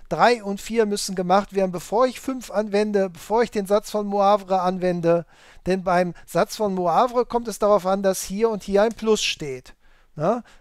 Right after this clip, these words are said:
Also das Plus muss ich erst mit Formel drei oder Formel vier machen. Ja, also ich darf nicht plötzlich hier anfangen, den, den Satz von Moivre anzuwenden, wenn ich die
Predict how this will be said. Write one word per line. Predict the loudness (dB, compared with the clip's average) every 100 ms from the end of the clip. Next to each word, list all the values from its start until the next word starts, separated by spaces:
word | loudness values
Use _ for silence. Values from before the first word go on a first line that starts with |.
| _
Also | -6 -4 -2
das | -4 -4
Plus | -4 -4 -4 -6
muss | -6
ich | -8 -6
erst | -6 -4
mit | -6 0
Formel | 2 2
drei | 0 4 4 2
oder | -2 -2
Formel | 0 0 0 -4
vier | -6 0 2 2 -8 -12
machen. | 2 2 2 -2 -4 -14 _ _
Ja, | -4 -2
also | 0 0 -2 -4 -8
ich | -12 -2
darf | 0 0
nicht | -4 -6 -12 _ _
plötzlich | 0 2 -2 -10
hier | -4 -2 0
anfangen, | 0 0 0
den, | -2 -8 -8
den | -4
Satz | -2 -2
von | -4 -2
Moivre | -2 0 0 0
anzuwenden, | -2 -4 -4 0 -2 -4 -12 -12 -6
wenn | -6
ich | -6
die | -6 -6